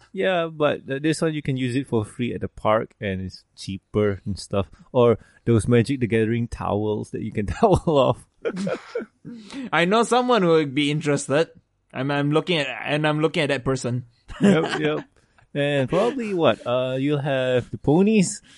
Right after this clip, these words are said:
Speaker 1: So we'll s-, it'll, it'll, <laughs> it'll be interesting. It'll be interesting. Like, we'll see where they are going to,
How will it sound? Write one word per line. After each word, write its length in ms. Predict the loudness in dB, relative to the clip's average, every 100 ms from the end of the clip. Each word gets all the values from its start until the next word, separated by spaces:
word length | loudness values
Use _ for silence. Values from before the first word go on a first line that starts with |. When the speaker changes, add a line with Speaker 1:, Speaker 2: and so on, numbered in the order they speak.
| -4
Speaker 1:
So 140 | 2
we'll 140 | 4
s-, 220 | 2 -2 -8
it'll, 240 | -8 -8
it'll, 240 | -8 -6 -4 -2 -4
<laughs> 300 | -6 _ 2
it'll 120 | 4
be 100 | 4
interesting. 340 | 4 4 6 4
It'll 140 | 4
be 80 | 2
interesting. 400 | 0 -2 -2 -2
Like, 200 | -4 -8 _ _
we'll 280 | -6 -4 -4
see 260 | -4 -6 -6
where 720 | -6 -8 -6 -2 0 2 2
they 140 | 2
are 200 | 2 2
going 500 | 2 0 0 -2 -6 -6 -2
to, 420 | 0 0 -2